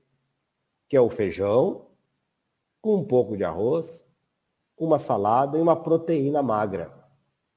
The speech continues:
É o melhor tipo de dieta. Você escolhe a proteína mais barata, mais em conta.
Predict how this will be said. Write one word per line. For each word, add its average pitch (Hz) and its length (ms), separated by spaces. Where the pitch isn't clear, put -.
É 240 120
o 247 60
melhor 214 460
tipo 185 340
de 147 100
dieta. 117 600
Você 143 320
escolhe 165 500
a 147 60
proteína 123 580
mais 107 240
barata, 92 640
mais 113 320
em 110 140
conta. 107 600